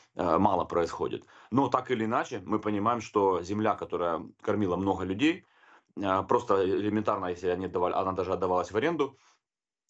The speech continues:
сейчас, как и квартиры, находятся под угрозой отжима,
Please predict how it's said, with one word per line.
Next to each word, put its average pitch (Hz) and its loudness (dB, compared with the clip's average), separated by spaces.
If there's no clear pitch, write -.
сейчас, 135 2
как 104 0
и 90 -4
квартиры, 135 2
находятся 113 0
под - -4
угрозой 87 2
отжима, 110 0